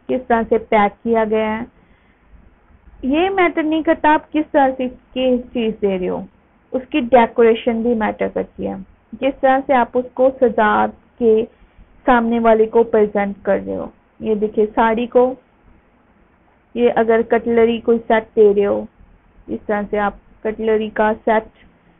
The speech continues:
इस तरह से आप decorate करवा सकते हो। आप साड़ी सूट को इस तरह से चूड़ियों के साथ पैक करवा सकते हो, साथ में एक बिंदी रख सकते हो। ये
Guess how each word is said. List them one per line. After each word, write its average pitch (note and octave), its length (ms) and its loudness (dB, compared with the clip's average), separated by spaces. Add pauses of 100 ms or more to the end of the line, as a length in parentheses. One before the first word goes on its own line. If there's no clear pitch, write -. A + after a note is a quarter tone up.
(300)
इस A#3 160 0
तरह A3+ 240 0
से A3+ 120 0
आप G#3+ 160 0 (1120)
decorate A3+ 560 2
करवा G#3+ 340 0
सकते G3+ 360 -10
हो। G#3 200 -6 (1120)
आप A3 240 -4
साड़ी A3+ 520 0 (340)
सूट A3+ 340 2
को G#3+ 160 0 (760)
इस A#3+ 120 -4
तरह A3 220 -6
से A#3 100 -4
चूड़ियों A#3 520 -2
के A#3+ 120 -2
साथ G#3+ 340 -4 (800)
पैक A3 240 4
करवा A3+ 340 2
सकते A3+ 340 -4
हो, A3 140 6
साथ A3+ 360 -2
में A3 100 -6
एक G#3+ 140 -10
बिंदी G#3+ 400 -2
रख A3+ 280 0
सकते A3 300 -4
हो। A3 180 -2 (840)
ये G3+ 280 -6